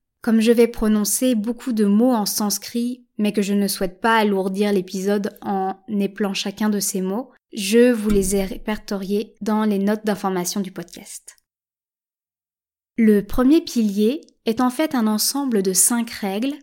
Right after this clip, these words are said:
qu'on appelle les yamas. Il s'agit des principes moraux qui permettent de vivre en paix avec les autres. Le premier de ces principes, c'est ahimsa, la non-violence. Ce principe nous invite à être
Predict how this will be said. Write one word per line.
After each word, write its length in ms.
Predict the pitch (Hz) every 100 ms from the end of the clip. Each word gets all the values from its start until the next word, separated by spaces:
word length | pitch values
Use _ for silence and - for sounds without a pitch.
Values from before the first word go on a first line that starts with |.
| _
qu'on 200 | 208 190
appelle 420 | 190 262 262 208
les 80 | 185
yamas. 760 | 180 185 175 170 - - - - _ _ _ _ _ -
Il 140 | 214
s'agit 640 | - 254 233 220 262 277 247
des 140 | 202
principes 460 | 202 220 220 254 -
moraux 520 | 233 240 196 190 -
qui 140 | - 233
permettent 420 | 247 247 294 240
de 60 | 220
vivre 300 | 226 254 240
en 100 | 233
paix 180 | 262
avec 360 | 240 196 196 -
les 200 | 175 170
autres. 480 | - _ - - _ _ _ _ _ _ _ _ _ _ -
Le 140 | 208
premier 420 | 208 - 294 277
de 120 | 233 196
ces 180 | 196
principes, 640 | 190 - 185 - - - _ _
c'est 220 | - 202 - -
ahimsa, 640 | 214 - 247 247 - - _ -
la 140 | 214
non-violence. 800 | 208 214 202 196 180 180 - - - _ _ _ _ _ -
Ce 160 | -
principe 440 | 220 202 196 247 269
nous 180 | 220
invite 400 | 202 196 208 208
à 160 | 202 190
être 320 | 180 185 -